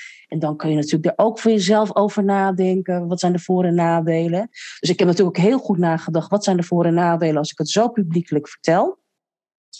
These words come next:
Hè, ben ik bereid dat risico te nemen? Kan ik met die nadelen omgaan? Nou, et cetera.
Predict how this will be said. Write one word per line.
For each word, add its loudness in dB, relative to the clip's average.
Hè, 0
ben 2
ik 0
bereid 2
dat -8
risico 0
te -6
nemen? 2
Kan 2
ik 2
met 2
die 2
nadelen 2
omgaan? -4
Nou, -4
et -4
cetera. 2